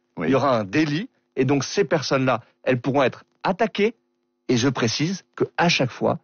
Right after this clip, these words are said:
Speaker 2: ce sera sous le couvert d'un juge. Ce qui est extrêmement important parce que nous ne sortons pas de notre état de droit. Mais je pense que là aussi,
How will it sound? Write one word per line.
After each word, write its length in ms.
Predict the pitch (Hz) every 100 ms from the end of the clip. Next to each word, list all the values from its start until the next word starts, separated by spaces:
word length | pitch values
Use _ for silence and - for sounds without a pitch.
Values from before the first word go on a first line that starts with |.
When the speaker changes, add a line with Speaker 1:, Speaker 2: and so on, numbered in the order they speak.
| _ _
Speaker 2:
ce 160 | -
sera 300 | 117 - 120 -
sous 180 | - 110
le 80 | 104
couvert 380 | - 117 156
d'un 240 | 131 120 95
juge. 500 | 95 117 151 117 87 - - -
Ce 120 | -
qui 100 | 147
est 140 | -
extrêmement 480 | 165 135 - 135 131
important 420 | 123 107 - - 185
parce 180 | 123
que 180 | - 135 - - -
nous 120 | 160
ne 100 | 170
sortons 400 | - 127 - 110
pas 240 | 131 160 - _
de 80 | -
notre 200 | 120 117 -
état 240 | 131 139
de 80 | 110
droit. 260 | 95 107 - -
Mais 80 | 135
je 80 | 131
pense 220 | 240 240
que 220 | - 160 - _
là 220 | 143 202
aussi, 420 | 208 - 240 226